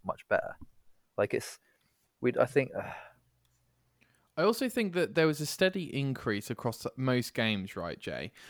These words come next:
Speaker 2: But then we have, at the moment, a few games which just seem to skyrocket against others. So the likes of Red Dead two or The Last of Us Part two,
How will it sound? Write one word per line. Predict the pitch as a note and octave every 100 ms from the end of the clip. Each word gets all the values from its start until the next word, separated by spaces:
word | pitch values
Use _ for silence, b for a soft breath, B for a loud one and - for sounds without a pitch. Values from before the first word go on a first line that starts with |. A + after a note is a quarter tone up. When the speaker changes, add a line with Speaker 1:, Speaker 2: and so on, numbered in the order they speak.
| B
Speaker 2:
But | C3
then | E3
we | A#3+
have, | G3 G3+ F#3+ D#3+
at | - C#3
the | C#3+
moment, | D3+ D3+ A#2+ G2
a | F#2
few | - D3+ C#3 C3
games | C3+ G#2+ D#2 D#2 -
which | F#2 -
just | - C#3+ B2 - -
seem | - D3+ B2+ B2
to | C3
skyrocket | - - - B2+ A2 G#2+ G#2+ G#2 G#2 - F2+ G#2
against | A#2 G#2+ G#2+
others. | A#2 A2+ C#3 C3+
So | A#2+ A2 G#2 B B
the | B2
likes | A#2+ A2+ -
of | A#2+ G#2+
Red | A2+ A2
Dead | A2+ G#2
two | - A2 G2 F2+ -
or |
The | G2+
Last | A2 G#2+
of | -
Us | A2
Part | A#2 G2 -
two, | - F#2+ F#2